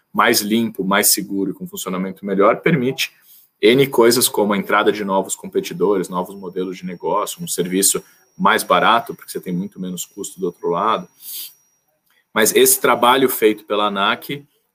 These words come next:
vinha sendo feito, muito bem feito pela anac, foi atropelado pela pandemia e, de certa maneira, acelerado em alguns aspectos, porque a pandemia fez com que a gente discutisse se as companhias aéreas ainda eram viáveis ou se elas iam acabar e a gente não ia ter companhia aérea.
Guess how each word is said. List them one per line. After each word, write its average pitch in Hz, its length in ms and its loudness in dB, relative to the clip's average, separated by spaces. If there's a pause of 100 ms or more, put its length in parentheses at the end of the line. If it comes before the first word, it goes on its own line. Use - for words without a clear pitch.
(160)
vinha 127 400 -2
sendo 98 440 -2
feito, 95 360 -4
muito 90 300 -10
bem 87 160 -8
feito 90 300 -8
pela 87 200 -4
anac, 87 400 -4
foi - 180 -2
atropelado 110 640 2
pela 92 220 -4
pandemia 95 460 -8
e, - 40 -8
de - 60 -8
certa 117 280 -6
maneira, 117 340 -4
acelerado 147 760 4 (480)
em 113 120 -6
alguns 107 320 0
aspectos, 113 580 -2
porque - 540 2 (340)
a 110 120 0
pandemia 120 440 0
fez 131 160 0
com 135 120 -8
que 135 80 0
a - 20 2
gente 131 240 -4
discutisse 131 760 -2 (160)
se - 120 -6
as 110 80 -2
companhias 123 440 0
aéreas 123 240 4
ainda 143 220 0
eram 147 220 0
viáveis 131 560 2
ou 87 60 -12
se - 120 -8
elas 107 220 -2
iam 117 120 -6
acabar 98 480 -2 (380)
e 117 60 -2
a - 20 0
gente 110 240 -8
não 123 160 -4
ia 110 140 -2
ter - 100 -4
companhia 110 500 -4
aérea. 87 280 -6